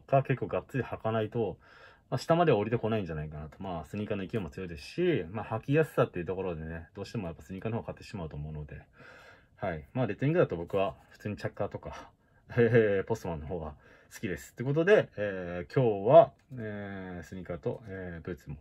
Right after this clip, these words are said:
最後に紹介させていただきました。えー、この後にポップアップの告知動画も、えー、紹介しますので、ちょっと長くなるんですけど、えー、福岡でね、ポップアップしますので、興味ある方は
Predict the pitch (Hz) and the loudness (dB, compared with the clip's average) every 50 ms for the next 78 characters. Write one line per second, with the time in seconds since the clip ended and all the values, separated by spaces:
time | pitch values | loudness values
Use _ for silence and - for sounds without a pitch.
0 | - - 82 78 73 - 78 78 - - 78 - - - - - 82 78 - 78 | -14 -14 -12 -12 -12 -12 -12 -12 -12 -14 -14 -12 -14 -14 -14 -14 -14 -12 -12 -12
1 | 80 76 - - 87 90 98 - - - - _ - 107 95 90 - - - - | -12 -12 -12 -10 -8 -8 -8 -8 -10 -14 -12 _ -4 -4 -4 -4 -6 -14 -20 -20
2 | - - - - - 120 120 - 160 170 185 190 170 131 - 127 123 127 143 139 | -20 -20 -16 -4 0 0 0 2 4 2 4 4 2 2 0 0 2 2 2 2
3 | - 98 87 - 92 - - - - 92 101 98 87 78 73 69 - - 87 78 | 2 -2 -6 -8 -8 -12 -12 -10 -8 -6 -6 -4 -4 -4 -6 -6 -8 -10 -12 -12
4 | - - 78 - 82 - - 92 87 - - 82 80 78 - - 120 110 95 98 | -12 -12 -10 -10 -10 -10 -10 -10 -12 -12 -12 -12 -12 -10 -8 -8 -8 -6 -2 0
5 | 107 107 - 117 117 117 104 85 80 78 - - 92 95 85 - - 90 92 90 | 0 0 0 0 0 0 0 -2 -6 -8 -10 -10 -10 -8 -10 -10 -10 -10 -10 -10
6 | 90 87 87 87 87 85 - 82 85 85 - - 85 - - - - 135 107 80 | -8 -8 -8 -10 -10 -10 -10 -10 -10 -12 -10 -10 -10 -10 -8 -6 -4 -2 -2 -2
7 | 78 82 - - 92 87 - 87 - - 95 92 85 - 82 78 71 71 - - | -4 -6 -10 -10 -10 -8 -6 -8 -8 -8 -10 -12 -10 -10 -10 -12 -12 -14 -10 -6
8 | - 107 92 82 87 92 - - 139 90 73 | -6 -6 -4 -6 -6 -4 -2 0 0 0 0